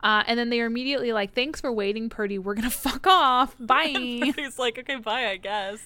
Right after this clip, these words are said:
Speaker 1: Yeah, Purdy wanted to go with them, and Midnight was like, "No, you're not a
Speaker 2: You
Speaker 1: boogie
Speaker 2: can't.
Speaker 1: boarder. You're
Speaker 2: You're
Speaker 1: a
Speaker 2: not a
Speaker 1: city
Speaker 2: boogie
Speaker 1: slicker."
Speaker 2: boarder. What can we say?
Speaker 1: <laughs> I don't know what to tell you.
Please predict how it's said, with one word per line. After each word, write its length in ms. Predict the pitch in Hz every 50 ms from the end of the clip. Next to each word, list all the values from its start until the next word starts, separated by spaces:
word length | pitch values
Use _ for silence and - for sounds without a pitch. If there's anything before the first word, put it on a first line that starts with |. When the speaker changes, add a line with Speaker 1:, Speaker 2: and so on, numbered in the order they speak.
| - - -
Speaker 1:
Yeah, 200 | - 359 392 392 370 -
Purdy 220 | 339 370 381 415
wanted 200 | 403 392 392 370 339
to 60 | 320
go 120 | 320 311
with 180 | 262 240 285 -
them, 160 | - 247 220
and 140 | 208 202 202
Midnight 220 | 214 208 208 - 190
was 80 | 190
like, 180 | 190 185 - -
"No, 400 | 190 180 175 170 175 180 180 180 _ _ _ _ _ -
you're 160 | 196 202 202
not 200 | 196 196 202 202
a 40 | 240
Speaker 2:
You 60 | 220
Speaker 1:
boogie 140 | 262 262 254
Speaker 2:
can't. 140 | 285 320 -
Speaker 1:
boarder. 340 | - 196 185 180 - - - -
You're 20 |
Speaker 2:
You're 200 | 202 202 202 208
Speaker 1:
a 40 | -
Speaker 2:
not 120 | 196 190 233
a 40 | -
Speaker 1:
city 80 | 277 -
Speaker 2:
boogie 80 | 208
Speaker 1:
slicker." 380 | - 226 214 196 190 185 185 190
Speaker 2:
boarder. 320 | 190 180 - - - 254 - _ _ - _ - - -
What 160 | - 226 226 -
can 100 | 247 220
we 140 | 214 214 220
say? 440 | - - - - - 202 - - -
Speaker 1:
<laughs> 40 |
I 20 | - -
don't 220 | - 208 240 240
know 60 | 240 - - -
what 80 | -
to 120 | - - -
tell 200 | - 262 277 330
you. 300 | 311 240 202 - 202